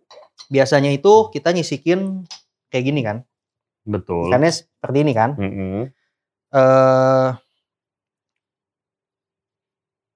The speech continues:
Speaker 1: ini jangan di sini, guys.
Speaker 2: Hmm.
Speaker 1: Ya, jadi pegangnya di belakang.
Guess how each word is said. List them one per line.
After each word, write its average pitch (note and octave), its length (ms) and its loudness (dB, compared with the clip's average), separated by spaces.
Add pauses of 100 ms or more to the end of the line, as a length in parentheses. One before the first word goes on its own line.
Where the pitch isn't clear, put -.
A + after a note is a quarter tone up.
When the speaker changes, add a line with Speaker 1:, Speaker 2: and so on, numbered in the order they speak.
(360)
Speaker 1:
ini F3+ 180 2
jangan D#3 240 4
di C#3+ 80 2
sini, C3 200 -4
guys. G#2 380 -8 (580)
Speaker 2:
Hmm. F#2+ 260 -18
Speaker 1:
Ya, A#2+ 180 -8
jadi C3 200 -2
pegangnya C#3 440 0
di D#3 80 -6
belakang. G#2 400 -6